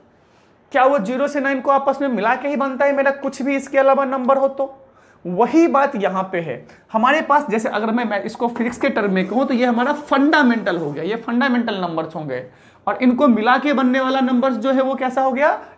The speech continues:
Derived numbers। तो यहाँ पे जो हम बात करेंगे तो कुछ fundamental quantity होते हैं, और fundamental quantity के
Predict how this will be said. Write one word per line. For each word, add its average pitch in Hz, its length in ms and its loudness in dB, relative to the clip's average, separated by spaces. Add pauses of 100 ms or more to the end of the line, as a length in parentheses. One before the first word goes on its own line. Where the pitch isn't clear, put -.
Derived 214 460 2
numbers। 151 500 -6 (220)
तो 202 60 -4
यहाँ 226 260 0
पे 320 180 -2
जो 285 100 0
हम 247 140 2
बात 214 260 2
करेंगे 196 380 0 (280)
तो 233 60 -4
कुछ 277 260 -4
fundamental 233 640 0
quantity 277 400 0
होते 294 280 0
हैं, 302 200 -2 (320)
और 247 240 0
fundamental 294 640 0
quantity 254 580 -2
के 320 200 -2